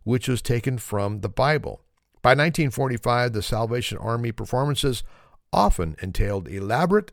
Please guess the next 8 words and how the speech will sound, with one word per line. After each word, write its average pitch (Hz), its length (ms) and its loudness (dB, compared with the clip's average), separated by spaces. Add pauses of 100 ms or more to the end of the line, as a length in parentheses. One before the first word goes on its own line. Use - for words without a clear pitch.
tambourine 147 600 0
choreography 147 720 2 (220)
performed 135 440 4
by 120 140 4
squads 101 640 0
in 95 180 -4
paramilitary 131 960 4
style, 90 520 0